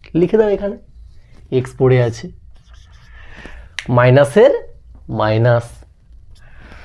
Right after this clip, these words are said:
আরে দাদা, তাহলে যদি আমি এক্স মাইনাস নাইন কমন নিয়ে নিয়েছি, আর কি পড়ে আছে? সেভেন পড়ে আছে, তাই না? লিখে দাও সেভেন এখানে, শেষ। বলো,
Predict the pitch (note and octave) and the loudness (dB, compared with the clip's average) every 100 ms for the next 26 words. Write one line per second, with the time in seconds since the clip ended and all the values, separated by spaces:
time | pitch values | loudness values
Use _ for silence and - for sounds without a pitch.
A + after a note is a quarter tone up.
0 | - - - - B2 C#3 C#3 D#3 D#3+ E3 | -20 -20 -12 -2 2 4 4 4 4 4
1 | F3 F#3+ G3 G3+ E3+ E3+ F#3 G3 G#3 F3 | 4 4 4 4 2 2 2 6 4 4
2 | F#3+ G#3+ - G3+ G#3+ A3 G#3 G#3+ A#3 B3 | 4 4 4 6 6 4 6 6 6 4
3 | G3 G#3+ G3 G3 G#3+ G#3+ C4 C4 B3+ - | 4 0 2 2 4 4 6 4 2 0
4 | B2+ B2+ - - - - C3 C3+ D#3 D#3+ | -4 -6 -18 -20 -20 -8 -2 0 2 4
5 | D3+ C#3+ - A#2 - - - C4+ G#4 - | 4 2 0 -14 -18 -20 -2 0 2 -2
6 | - - - - C#4+ D4 D#4+ C4 C4 C4 | -8 -20 -16 -6 -4 -2 -2 0 0 0
7 | B3 B3 D#4 - - - - - - - | 0 -4 -6 -14 -20 -20 -20 -20 -20 -20
8 | - - - - - _ - - - - | -20 -20 -20 -20 -20 _ -20 -20 -20 -20
9 | _ - - - - - - A3+ A3+ - | _ -20 -20 -20 -20 -20 -6 -4 -4 -14
10 | - - - - - - G#4 - - - | -20 -20 -20 -20 -20 -20 -20 -20 -20 -20
11 | - - - - - - D#3 C#3+ | -20 -20 -20 -20 -20 -8 -4 -4